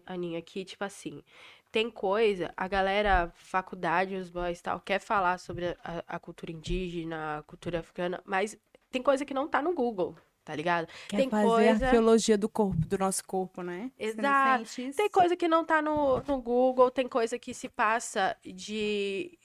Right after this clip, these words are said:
Speaker 1: é, é, de pessoa pra pessoa, de família pra família, assim, né?
Speaker 2: Oralidade,
Speaker 1: A
Speaker 2: né,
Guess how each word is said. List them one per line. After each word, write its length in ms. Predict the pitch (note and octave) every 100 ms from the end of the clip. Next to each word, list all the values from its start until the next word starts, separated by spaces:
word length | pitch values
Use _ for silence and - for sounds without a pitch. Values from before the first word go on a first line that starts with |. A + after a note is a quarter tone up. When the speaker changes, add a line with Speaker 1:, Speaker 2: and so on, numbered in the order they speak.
| -
Speaker 1:
é, 280 | G3 F#3 G3+
é, 20 |
de 200 | F3+ G3
pessoa 460 | - G#3+ G#3 A3 F#3+
pra 100 | G#3
pessoa, 520 | A3 A3 - F#3+ F#3+
de 100 | F#3+
família 380 | - F#3+ F#3 G3
pra 140 | G3
família, 640 | G3 G3 G3+ G3 G3+ F#3
assim, 180 | D#3+ -
né? 60 | A#3
Speaker 2:
Oralidade, 420 | B3+ C4+ D#4+ -
Speaker 1:
A 320 | C4 F#3
Speaker 2:
né, 60 | F#3